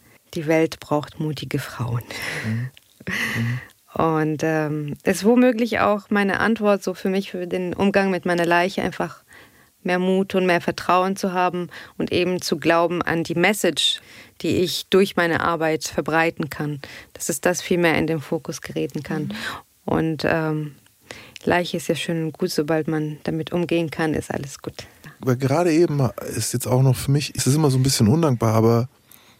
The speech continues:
Speaker 2: irgendwer muss als Erster über diese Brücken gehen, so.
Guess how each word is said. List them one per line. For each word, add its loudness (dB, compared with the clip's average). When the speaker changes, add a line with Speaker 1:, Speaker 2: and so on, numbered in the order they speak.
Speaker 2:
irgendwer 4
muss 4
als -2
Erster 2
über 6
diese 0
Brücken 2
gehen, 4
so. 2